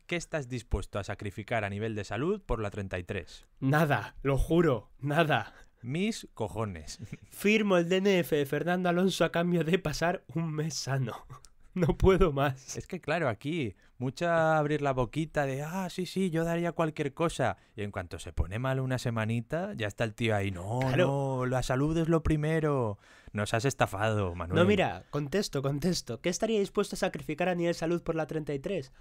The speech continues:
Speaker 2: Vuestra salud, amigos, <laughs> la de toda nuestra audiencia. Así, además, si están en cama,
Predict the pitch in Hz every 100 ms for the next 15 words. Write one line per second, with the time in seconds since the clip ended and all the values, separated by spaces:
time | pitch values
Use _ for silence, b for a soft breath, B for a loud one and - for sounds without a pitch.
0 | b - 120 - 107 101 117 117 95 120
1 | 101 90 - - 135 135 135 131 175 147
2 | 160 - 123 113 110 - 120 - 131 165
3 | 165 147 - 131 156 156 143 170 214 269